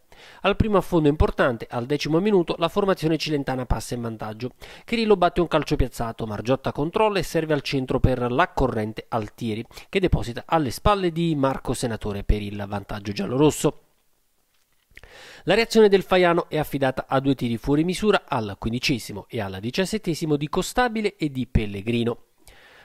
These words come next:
L'occasione più gotta del match per i padroni di casa capita al ventitreesimo sui piedi di Erra, che da ottima posizione calcia alto. La Polisportiva, dal suo canto, si difende con ordine e non rischia nulla fino allo scadere del primo tempo, quando Itri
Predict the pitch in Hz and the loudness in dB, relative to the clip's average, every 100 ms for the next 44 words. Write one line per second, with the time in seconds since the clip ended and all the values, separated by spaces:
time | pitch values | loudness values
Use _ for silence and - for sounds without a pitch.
0 | - 254 - 202 175 135 - - 117 - | -2 0 2 2 4 4 2 2 0 -2
1 | - 92 95 104 127 180 156 - - - | -8 -6 -6 -6 2 2 2 -2 -2 -2
2 | - 104 143 139 170 202 165 165 165 156 | -4 2 2 2 0 -2 -2 -4 -2 0
3 | 160 160 151 139 143 147 151 123 113 110 | 2 2 2 0 -2 -4 -8 -8 -8 -8
4 | 131 127 - 160 156 143 135 131 120 113 | -10 -10 -4 -4 -2 -4 -2 0 0 -2
5 | 127 - - 107 101 131 - 240 120 123 | -8 -10 -10 -6 -4 -4 -4 -4 -2 -2
6 | 190 - 190 - 131 127 - 113 107 98 | -4 -4 -8 -4 -4 -6 -8 -8 -8 -10
7 | - - - 107 107 - 131 - _ _ | -10 -10 -6 -4 -6 -8 -10 -10 _ _
8 | _ _ - - - - 185 123 113 - | _ _ -20 -20 -16 -4 -4 -4 -8 -6
9 | 196 - 143 123 - 120 113 107 196 190 | -6 -6 -8 -8 -6 -6 -6 -8 -8 -4
10 | 185 160 165 151 - - - 170 - 135 | -4 -4 -6 -10 -14 -14 -12 -10 -6 -6
11 | 127 - 127 113 113 127 - 175 170 147 | -6 -8 -6 -6 -8 -12 -8 -4 -4 -6
12 | - 135 113 110 120 - 160 135 120 - | -8 -8 -6 -8 -10 -8 -6 -4 -4 -6
13 | 156 139 123 113 - 117 107 - 101 - | -2 -2 -2 -4 -8 -10 -10 -14 -16 -16
14 | - - - 104 120 175 160 | -20 -16 -14 -8 -4 -4 -4